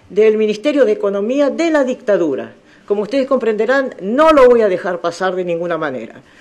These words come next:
El gobierno nacional, no solamente, pese a que, como les dije recién,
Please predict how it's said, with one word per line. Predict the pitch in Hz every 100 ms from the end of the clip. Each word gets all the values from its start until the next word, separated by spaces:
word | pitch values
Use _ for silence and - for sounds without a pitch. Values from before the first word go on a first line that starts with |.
| - - -
El | 220
gobierno | 220 247 302 285 269 233
nacional, | 220 208 233 185 143 113 - _ -
no | 247 330
solamente, | 302 214 180 180 147 151
pese | - 262 233 202
a | 190
que, | 170
como | 151 156 143
les | 165
dije | 226 214 208
recién, | 190 233 190